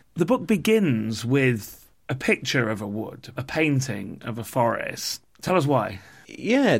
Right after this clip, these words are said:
Speaker 2: it's a forest, uh, picture, um, that had been on my, the wall of my parents' house. And I was quite obsessed with it as a kid. You know, one of these things that you, you, when you're a child, you get a bit, you,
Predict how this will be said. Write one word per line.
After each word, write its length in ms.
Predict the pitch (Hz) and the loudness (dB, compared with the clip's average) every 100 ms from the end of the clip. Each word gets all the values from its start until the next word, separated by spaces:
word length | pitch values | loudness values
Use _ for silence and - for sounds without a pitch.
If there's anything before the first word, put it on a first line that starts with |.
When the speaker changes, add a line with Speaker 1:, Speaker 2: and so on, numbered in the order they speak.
| - | 2
Speaker 2:
it's 260 | - 151 170 | 0 2 0
a 60 | 208 | 0
forest, 460 | 254 240 226 - - | 2 2 2 -4 0
uh, 220 | 123 139 | 4 4
picture, 680 | 135 180 - - 131 104 85 - - | 2 -2 -2 2 2 2 0 -12 -2
um, 360 | 107 113 113 110 | 2 4 4 2
that 120 | 120 | 2
had 80 | 101 | 2
been 160 | 135 | 4
on 80 | 127 | 4
my, 220 | 120 113 | 4 4
the 80 | 101 | 4
wall 120 | 123 117 | 4 4
of 60 | |
my 100 | 107 | 2
parents' 460 | 107 127 117 107 - | 2 2 4 2 0
house. 500 | 104 92 87 - - - - - - - | 0 0 -2 -6 -10 -18 -20 -20 -20 -6
And 960 | 104 107 110 110 110 107 107 110 98 110 - | 2 4 6 6 6 6 6 4 2 -4 0
I 120 | 123 | 2
was 100 | 131 | 2
quite 220 | - 160 | 2 0
obsessed 420 | 90 - 143 139 | 0 0 0 0
with 100 | 135 | 0
it 60 | 117 | 2
as 100 | 98 | 0
a 60 | - | 0
kid. 160 | 147 | 2
You 60 | 165 | 4
know, 80 | 180 | 4
one 80 | |
of 40 | 185 | 4
these 160 | 175 | 2
things 220 | - 156 147 | 2 2 2
that 60 | |
you, 100 | 113 | 2
you, 340 | 139 107 170 147 | 2 0 0 2
when 120 | 151 | 4
you're 120 | 143 | 4
a 40 | 139 | 2
child, 300 | - 127 110 | 2 2 2
you 100 | 107 | 2
get 160 | 113 | 2
a 40 | 107 | 2
bit, 220 | 104 - - - - - | -2 -2 -12 -20 -20 -20
you, 120 | - | -12